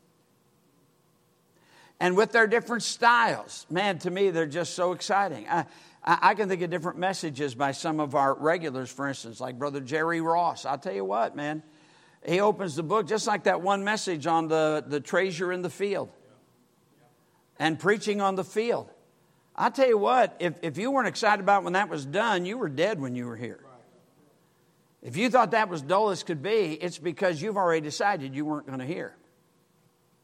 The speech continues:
That's why it was dead to you. You want the book to become alive to you?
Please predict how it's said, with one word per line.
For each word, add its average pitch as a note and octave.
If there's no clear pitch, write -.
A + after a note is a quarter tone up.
That's E3
why D3+
it B2+
was C3
dead D#3+
to C#3
you. -
You A3
want D#4+
the B3+
book B3
to G#3+
become A#3
alive A3+
to B3+
you? C4